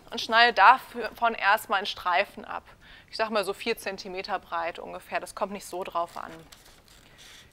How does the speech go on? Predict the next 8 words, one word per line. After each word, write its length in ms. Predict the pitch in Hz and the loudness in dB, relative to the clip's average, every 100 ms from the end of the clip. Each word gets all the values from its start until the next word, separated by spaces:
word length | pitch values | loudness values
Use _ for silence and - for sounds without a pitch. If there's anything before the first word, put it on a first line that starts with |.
| - | -18
Schneidet 360 | - 202 208 - | -4 2 4 4
einfach 220 | 208 196 | -2 -2
so 120 | 196 | -2
einen 160 | 185 180 | -2 4
langen 280 | 208 214 | 2 4
Längsstreifen 840 | 196 233 302 - - 240 233 240 254 | 0 0 0 -10 2 6 6 4 -2
ab. 200 | - 233 - - - - - - - _ - - - - - - - - - - - - - - - - - - - - - - - - - - - - - - - - - - - - - - - 165 | 0 0 -4 -20 -20 -16 -16 -16 -20 _ -20 -20 -20 -20 -20 -20 -20 -20 -20 -20 -20 -20 -20 -20 -20 -20 -20 -20 -20 -18 -18 -18 -20 -16 -16 -16 -20 -16 -18 -16 -20 -16 -18 -16 -18 -16 -16 -14 -14 -12
So, 640 | 160 180 196 196 175 170 | -4 -2 0 -2 -4 -8